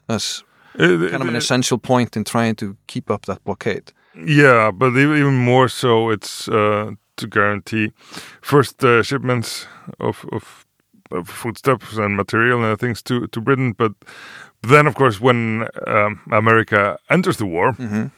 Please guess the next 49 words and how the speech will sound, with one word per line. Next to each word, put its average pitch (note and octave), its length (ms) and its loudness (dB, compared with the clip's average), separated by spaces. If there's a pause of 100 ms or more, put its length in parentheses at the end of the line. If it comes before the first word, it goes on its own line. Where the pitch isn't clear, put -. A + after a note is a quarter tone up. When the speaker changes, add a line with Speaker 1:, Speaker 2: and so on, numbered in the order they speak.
(140)
Speaker 2:
and, G2+ 220 -2
uh, G#2 100 -2
they A2 100 4
come B2 300 4
to B2 160 2
Iceland A#2 400 2
on G#2+ 160 0
the G2 80 -4
seventh A2 380 -2
of G2+ 180 -10
July, B2+ 400 4
I D3 100 -4
think, C#3+ 240 -6
nineteen C#3 220 -4
forty-one. C#3 480 2 (260)
Speaker 1:
Yep. C3+ 160 0 (240)
Speaker 2:
And, - 80 -8
of A#2 80 -2
Speaker 1:
And A2+ 100 -4
Speaker 2:
course, C3 160 -2
on B2 80 2
the A#2 80 2
sixth A2+ 240 -4
of G2 80 -4
December, - 1000 -2
seventh B2+ 260 0
of B2+ 120 2
December, C3 520 2 (160)
it's, - 160 -18
it's - 180 -8
exactly - 540 -6 (1040)
half - 180 -8
a A#2 60 0
year A#2 80 2
later. C3+ 240 4 (360)
Speaker 1:
Yeah. C#3 360 0 (480)
Speaker 2:
Uh, C3 180 6 (160)
<laughs> - 160 -12
Pearl C#3+ 180 8
Harbor C#3 280 8
happens, C#3+ 420 2 (720)
seventh A#2+ 280 0
of A2+ 120 0
December, A#2+ 560 0
nineteen A#2+ 240 -4
forty-one, A#2+ 420 0
and G#2+ 260 -2
then, G#2 380 0
um, F#2+ 460 -8